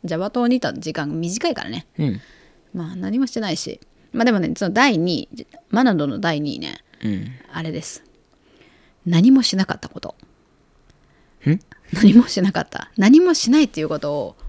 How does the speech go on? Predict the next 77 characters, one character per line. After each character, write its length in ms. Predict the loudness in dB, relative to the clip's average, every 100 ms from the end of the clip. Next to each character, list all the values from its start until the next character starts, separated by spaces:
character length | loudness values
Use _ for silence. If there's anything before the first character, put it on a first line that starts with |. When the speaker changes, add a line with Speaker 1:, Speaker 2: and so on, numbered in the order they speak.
| -4
Speaker 1:
覚 200 | 2 4
え 40 | 4
ま 120 | 0
し 80 | -6
た。 120 | -14 _ _ _ _ _ _ _ _ _ _
Speaker 2:
ど 100 | -6
う 160 | -4 -4
い 100 | -6
う 60 |
こ 140 | -10 -12
と 100 | -12
で 80 | -16
す 100 | -14
か 80 |
ね。 240 | -12 -12 -14 -12 -4
Speaker 1:
あ 40 | -2
の、 420 | -2 -6 0 2
例 60 | 2
え 40 |
ば 80 | 0
さ、 260 | -2 -4 -6 _ _ -12
こ 460 | -10 -10 -14 -20
う、 0 | _ _ _ _ _ _ _ -20
ひ-、 480 | -16 -12 -10 -6 -6 -6
暇 360 | -2 0 2
じ 80 | 0
ゃ 100 | -2
ん？ 100 | -2 _ _ _ _ -6
で、 200 | -6 -6 -8
Speaker 2:
ま 120 | -6
あ、 40 | -2
Speaker 1:
午 160 | 2
前 220 | 4 4 4
中、 340 | 4 4 4
Speaker 2:
暇 60 | 0
だ 0 |
ね。 20 | -6 _ _
Speaker 1:
大 180 | -2 0
体 160 | 0 0
ダ 200 | 0 0
イ 40 |
ビ 120 | -2
ン 80 | -4
グ 80 | -6
か 160 | -8
シ 100 | -6
ュ 40 | -4
ノ 80 | -4
ー 20 |
ケ 80 | -6
リ 80 |
ン 20 | -8
グ 60 |
す 140 | -8 -6
る 80 | -6
じ 60 |
ゃ 40 | -10
ん。 80 | -14 _ -4
で、 60 |
Speaker 2:
う 20 |
ん。 40 | 0
Speaker 1:
そ 60 |
れ 60 | 0
っ 20 |
て 140 | -2 -4
大 220 | -2 0
体 80 | 0
お 80 | 0
昼 240 | 2 2
ぐ 60 | 2
ら 80 |
い 40 | 0
に 60 |
終 100 | -6
わ 80 | -10
っ 80 | -12
て、 420 | _ 0 2 0